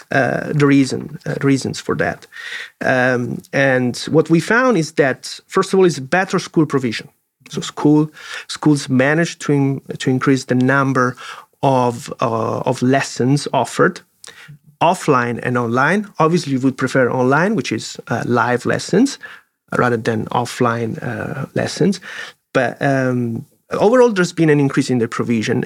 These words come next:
and, and, um, and, um, online lessons experienced the greatest increase. So that was, uh, that was another good news. So that was the first point that contributed to the improvement in the hours of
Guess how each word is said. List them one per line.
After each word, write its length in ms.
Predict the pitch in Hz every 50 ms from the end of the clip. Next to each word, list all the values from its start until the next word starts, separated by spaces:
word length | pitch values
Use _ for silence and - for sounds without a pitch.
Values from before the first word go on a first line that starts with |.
| -
and, 400 | - 143 135 127 127 123 120 - -
and, 440 | - 135 127 123 120 117 113 - - - - - - - - - - -
um, 500 | - - - - - - - - - - - _ - -
and, 320 | 151 147 143 139 139 - -
um, 720 | - 139 135 135 131 131 131 131 127 127 127 123 120 117 - -
online 420 | - 175 208 226 220 202 170 147 135
lessons 380 | 131 123 - - - 127 123
experienced 720 | 120 - - - - - 156 160 156 139 123 110 110 - -
the 80 | -
greatest 540 | 117 - - 143 135 135 107 104 - - -
increase. 360 | - - - - - - 147
So 240 | - - 127 - - _ _ _ -
that 160 | - 131 127
was, 240 | 123 117 123 117 -
uh, 420 | - - - - - - - - - - - -
that 180 | 143 143 135
was 160 | 127 127 120
another 240 | - 120 120 110 -
good 280 | - - - 120 - -
news. 280 | - - - - - - _ - - - - _ _ -
So 120 | - 160
that 100 | 202 214
was 180 | 208 208 185 -
the 60 | 180
first 340 | - - 185 170 - - -
point 320 | 139 131 135 180 214 190
that 160 | 147 123 -
contributed 520 | - 147 131 123 - - - 127 123 120 120
to 80 | -
the 80 | 131 123
improvement 580 | 127 123 - 147 147 147 160 175 180 180 175 -
in 60 | 127
the 180 | 127 120 -
hours 360 | 131 123 117 117 113 110 123 113
of 260 | 113 113 - -